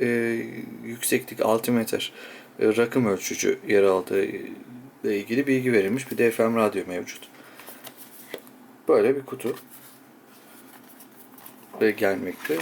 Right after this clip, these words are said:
Tekrar kutuyu açtığım zaman içerisinden saatin kendisi, bir adet,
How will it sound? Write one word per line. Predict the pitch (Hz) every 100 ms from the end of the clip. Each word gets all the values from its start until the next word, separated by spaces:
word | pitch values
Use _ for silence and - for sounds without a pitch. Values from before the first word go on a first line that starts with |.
| -
Tekrar | 139 131 123 127
kutuyu | 127 - 139
açtığım | 135 131 143 139
zaman | 120 101 139 - - - - - - - - - - - - - - - - - - - - - - - - - - - - - - - - - - - - - - - - - - - -
içerisinden | - 101 - 101 98
saatin | 98 101 92 87
kendisi, | - 110 117 113 123 127 - - - - - - - - - - - - - - - - - - - - - - - - - - - - - - - - - - - - - - - - - -
bir | 117
adet, | 98 104 107 -